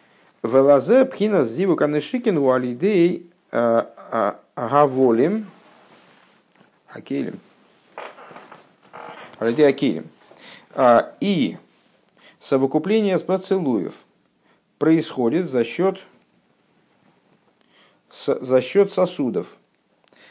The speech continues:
К Мойши Косу Бецхаим, как написано в Эцхаим. Веакавона имки эйн итону иде адмо, э, эйх ума.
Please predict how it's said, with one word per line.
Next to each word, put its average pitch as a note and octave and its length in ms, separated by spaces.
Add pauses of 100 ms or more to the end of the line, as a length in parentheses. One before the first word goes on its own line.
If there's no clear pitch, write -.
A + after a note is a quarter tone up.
(120)
К - 80
Мойши E3+ 260
Косу D#3+ 260
Бецхаим, B2 600
как A#2+ 140
написано A#2 380
в A2 80
Эцхаим. - 460 (800)
Веакавона D3+ 1080 (440)
имки G3+ 580
эйн D#3 880 (120)
итону D#3 440
иде C#3+ 280
адмо, C3+ 520 (520)
э, C3+ 260
эйх D#3+ 360
ума. C#3 420